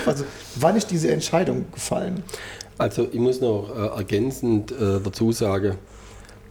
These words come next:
Speaker 2: dadurch, dass ich ja Sitzebilder bin, habe ich ja zweimal das Schulpraktikum machen dürfen.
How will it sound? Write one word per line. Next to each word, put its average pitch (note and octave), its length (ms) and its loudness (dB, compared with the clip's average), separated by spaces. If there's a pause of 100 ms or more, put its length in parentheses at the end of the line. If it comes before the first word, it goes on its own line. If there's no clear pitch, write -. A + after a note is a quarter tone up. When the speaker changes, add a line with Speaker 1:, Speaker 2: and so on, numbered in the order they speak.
(580)
Speaker 2:
dadurch, A2 140 2
dass A#2+ 100 2
ich A#2 60 4
ja G2+ 60 4
Sitzebilder C#3 360 0
bin, C#3 160 2
habe A#2 160 2
ich G#2+ 60 2
ja G2 40 0
zweimal A2+ 300 0
das G#2+ 80 -2
Schulpraktikum G#2 460 0
machen F#2 180 -2
dürfen. F#2+ 280 -2